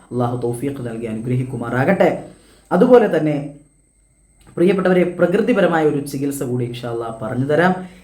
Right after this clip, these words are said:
എരിക്ക് എന്ന് പറയും, ഒരു, ആ, പുഷ്പമാണ്, ഒരു, ആ, പ്ലാന്റ് ആണ്. ആ, ആ ചെടിയുടെ, ആ, അതിൻ്റെ ഇലകളും ഔഷധം തന്നെയാണ്. ഈ നീർക്കെട്ട് പോലുള്ളവയ്ക്കൊക്കെ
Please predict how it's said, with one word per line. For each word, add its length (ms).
എരിക്ക് 440
എന്ന് 300
പറയും, 420
ഒരു, 360
ആ, 160
പുഷ്പമാണ്, 920
ഒരു, 380
ആ, 60
പ്ലാന്റ് 420
ആണ്. 240
ആ, 460
ആ 160
ചെടിയുടെ, 680
ആ, 40
അതിൻ്റെ 240
ഇലകളും 520
ഔഷധം 400
തന്നെയാണ്. 420
ഈ 100
നീർക്കെട്ട് 480
പോലുള്ളവയ്ക്കൊക്കെ 880